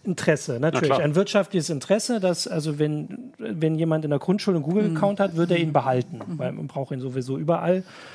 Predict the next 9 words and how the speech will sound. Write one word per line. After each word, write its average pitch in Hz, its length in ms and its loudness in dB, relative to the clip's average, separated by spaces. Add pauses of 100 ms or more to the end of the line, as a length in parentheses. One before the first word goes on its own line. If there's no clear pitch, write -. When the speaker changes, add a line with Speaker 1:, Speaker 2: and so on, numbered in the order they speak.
(200)
Speaker 1:
Äh, 156 240 2
und 156 380 -4
bei 143 120 4
Microsoft 160 580 0
hat 160 120 0 (380)
natürlich 175 340 0
das 156 180 0
ähnliche 160 400 0
Ziel. 110 380 -10